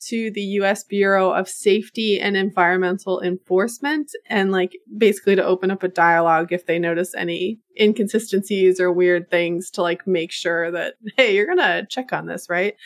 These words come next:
<laughs> So, yeah. Uh, B P oil spill is a,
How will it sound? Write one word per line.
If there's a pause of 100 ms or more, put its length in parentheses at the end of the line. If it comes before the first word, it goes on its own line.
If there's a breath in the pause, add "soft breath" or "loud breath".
(320 loud breath)
<laughs> (400 loud breath)
So, (600)
yeah. (360)
Uh,
B
P
oil
spill
is
a,